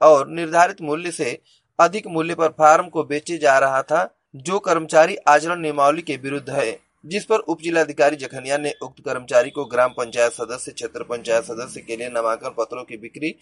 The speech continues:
निर्धारित मूल्य से अधिक मूल्य पर किए जाने के कारण संबंधित को सुसंगत धाराओं में पंजीकृत कराते हुए थाना भुड़पुरा में थानाध्यक्ष को सुपुर्द करा दिया। वहीं जब कनिष्ठ सहायक सतीश से पूछा गया तो उन्होंने बताया कि हम पैसा वापस कर रहे थे, लेकिन साहब ने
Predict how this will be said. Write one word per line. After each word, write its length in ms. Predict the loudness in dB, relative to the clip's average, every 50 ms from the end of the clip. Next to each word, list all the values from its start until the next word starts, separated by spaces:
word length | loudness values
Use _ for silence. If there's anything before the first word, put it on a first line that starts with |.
| -20 -20 _ _ -2
निर्धारित 460 | -2 -2 2 4 2 2 2 0 -4
मूल्य 240 | -6 -6 -4 -4 -4
से 160 | -4 -4 -4 -4 -6 -8 _ _ _
अधिक 280 | 4 4 4 2 -6 -8 -6
मूल्य 260 | -6 -6 -2 -2 0
पर 180 | 2 2 2 4
किए 300 | 2 2 0 0 0 2
जाने 280 | 2 2 2 0 -2
के 140 | -8 -8 -4
कारण 340 | 4 4 4 6 4 0 -2 -4
संबंधित 480 | -2 -2 0 0 -2 -2 -4 -6 -8 -6
को 120 | -6 -6
सुसंगत 440 | -6 -8 -8 -6 -6 -4 -4 -6 -4
धाराओं 380 | -4 -2 2 4 4 4 4
में 80 | 2 -4
पंजीकृत 480 | -8 -10 -10 -10 -10 -12 -12 -12 -12 -6 -2
कराते 320 | 0 0 0 0 -2 -6
हुए 240 | -8 -6 -8 -10 -12 -12 -18 -20 -20 _ _ _ 0
थाना 280 | 2 4 4 4 4 2
भुड़पुरा 580 | 0 -6 _ -10 -10 -10 -8 -2 0 2 2 2
में 120 | 0 -6
थानाध्यक्ष 600 | -8 -6 0 4 4 4 4 2 -4 -6 -6 -8
को 140 | -8 -8 -8
सुपुर्द 380 | -8 -8 -12 -8 -8 -8 -8 -6
करा 240 | _ 2 2 2 2
दिया। 300 | 2 0 0 0 0 0 -6 _ _ 4
वहीं 220 | 4 4 6 6
जब 160 | 2 0 0
कनिष्ठ 360 | 0 -4 -6 -6 -8 -8 -2
सहायक 240 | 4 4 4 4 4
सतीश 340 | 0 -6 -6 -6 -8 -8 -8
से 60 | -10 -12
पूछा 320 | -12 -12 -2 0 0 2
गया 180 | 2 2 0 0
तो 160 | -2 -6 -12
उन्होंने 240 | -12 -12 -12 -12 -10
बताया 360 | -10 -6 -2 0 0 0 0
कि 260 | -2 -4 -10 -12 -12 _ _ _ _ _ _
हम 140 | 0 0 2
पैसा 300 | 2 -2 -2 4 4 6
वापस 320 | 6 6 4 4 0 -4 0
कर 140 | 0 0
रहे 100 | 0 -2
थे, 160 | -4 -6 -8 -6
लेकिन 340 | -6 -8 -8 -8 -10 -10
साहब 360 | -6 -6 -4 2 2 2 2 2
ने 200 | -6 -10 -10